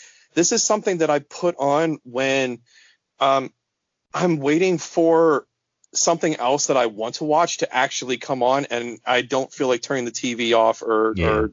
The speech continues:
Speaker 1: or, or tolerating my Pandora shuffle. Like, and, and then I, I got, okay, so,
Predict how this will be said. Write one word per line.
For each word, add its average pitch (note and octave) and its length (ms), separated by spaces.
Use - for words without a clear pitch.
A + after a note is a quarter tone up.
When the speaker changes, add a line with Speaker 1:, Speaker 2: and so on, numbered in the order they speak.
Speaker 1:
or, A2+ 140
or A#2+ 120
tolerating A#2+ 640
my A2+ 160
Pandora A2 500
shuffle. - 480
Like, A2+ 400
and, C3 420
and D#3+ 160
then E3+ 140
I, F3 240
I E3 80
got, F#3 240
okay, B2+ 280
so, D#3+ 260